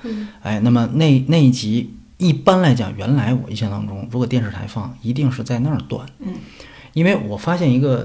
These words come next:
Speaker 2: 特点，就是说它这九集呢，大部分都是一集都是四五十分钟，但是第九集是三十分钟，也就是说它这个也没有按照一个等长去切分，所以这还是挺任性的。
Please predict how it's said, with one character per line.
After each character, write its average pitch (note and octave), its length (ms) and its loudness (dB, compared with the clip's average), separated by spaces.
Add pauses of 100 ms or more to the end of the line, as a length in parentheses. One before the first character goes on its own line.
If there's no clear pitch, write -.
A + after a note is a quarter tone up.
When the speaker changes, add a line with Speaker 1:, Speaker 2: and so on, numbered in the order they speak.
Speaker 2:
特 B2 140 -4
点， G#2+ 180 -4
就 A#2 140 -6
是 A#2 60 -8
说 C3+ 100 0
它 C3 180 -4
这 D#3+ 140 -2
九 B2+ 240 -8
集 G2+ 200 -6
呢， B2 200 2
大 F#3 140 0
部 B2+ 80 -2
分 G#2+ 180 -4
都 G2 120 -8
是 G2 300 -8 (280)
一 B2+ 160 0
集 G2+ 180 -8
都 A2 120 -6
是 G2+ 120 -8
四 - 200 -10
五 G#2 120 -10
十 - 160 -12
分 G#2+ 160 -6
钟， A2 180 -6 (140)
但 C3 160 0
是 B2 160 -2 (120)
第 F3+ 120 -2
九 F#2+ 180 -6
集 A2 220 -8
是 A2 300 -6
三 D#3 240 -2
十 C3+ 80 0
分 F#2+ 180 -6
钟， F2+ 180 -8 (440)
也 G#2+ 100 -4
就 D#3 160 0
是 C#3+ 60 -6
说 E3+ 100 -2
它 F#3 240 -4
这 E3 160 0
个 A2 120 -4
也 A2 320 -12
没 G2 120 -4
有 C3+ 120 4
按 C3 180 0
照 A2 100 0
一 - 60 -4
个 C3 80 0
等 - 180 -6 (140)
长 G#2 240 -6
去 C3+ 100 -4
切 G#2+ 220 -6
分， G2+ 260 -8 (460)
所 D#3 160 0
以 D3+ 100 6
这 C3 140 0
还 C#3+ 180 -2
是 E3+ 60 -6
挺 - 240 -4
任 C#3+ 180 4
性 C3 300 -2
的。 - 100 -12